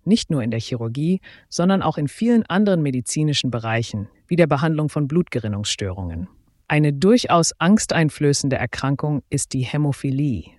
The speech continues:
bei der die Fähigkeit zur Blutgerinnung stark eingeschränkt ist.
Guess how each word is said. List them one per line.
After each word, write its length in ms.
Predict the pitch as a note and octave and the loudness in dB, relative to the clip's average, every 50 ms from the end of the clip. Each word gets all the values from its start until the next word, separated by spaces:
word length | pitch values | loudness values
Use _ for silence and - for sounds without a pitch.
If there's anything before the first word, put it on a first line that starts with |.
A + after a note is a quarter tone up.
| _ _ _ | _ _ _
bei 120 | - C3 C3 | -6 -4 -2
der 160 | C#3+ C3 C3 | 0 0 0
die 100 | B2 A#2 | -2 -4
Fähigkeit 640 | - - - D#3+ E3+ F3+ F3 - - - D3 C3 - | -4 0 2 4 4 4 2 2 0 -2 -2 0 -2
zur 140 | - A#2+ | -4 -4
Blutgerinnung 760 | A#2 - D3 D#3 E3+ - - - D3+ C3+ C#3+ C#3+ C#3+ C#3 C#3 C3 | -4 -2 -2 -2 -2 -2 -2 -2 -2 0 0 0 2 0 0 0
stark 500 | - - - - C#3+ C#3+ C#3+ C#3 - - | -2 -2 0 2 2 4 2 0 -2 -6
eingeschränkt 720 | - - C#3 C#3+ D3 B2+ G#2+ - - - F#2+ F2+ F2 - - | -4 -2 0 0 0 0 -2 -2 -4 -6 -6 -10 -10 -10 -12
ist. 460 | - F2+ G2 - - - - - | -12 -10 -8 -8 -10 -10 -12 -14